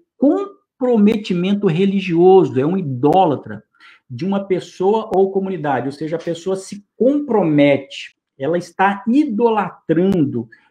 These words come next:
é, um determinado elemento da criação de Deus e coloca esse elemento como a mais importante da vida, pela qual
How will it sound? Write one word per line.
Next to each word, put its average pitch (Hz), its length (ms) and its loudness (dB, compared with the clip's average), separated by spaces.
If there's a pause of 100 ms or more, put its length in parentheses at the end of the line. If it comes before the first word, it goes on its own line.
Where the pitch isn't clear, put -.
(120)
é, 147 240 -6
um 220 160 2
determinado 185 1000 0
elemento 190 840 -2
da 147 160 -4
criação 147 720 -2
de 175 120 -2
Deus 160 540 2 (360)
e 208 140 -2
coloca 202 920 0
esse 170 240 -2
elemento 156 540 0
como 175 680 -2 (480)
a 156 100 -2
mais 185 600 0
importante 185 720 -4
da 165 200 -4
vida, 156 520 -4 (400)
pela 262 300 0
qual 185 580 2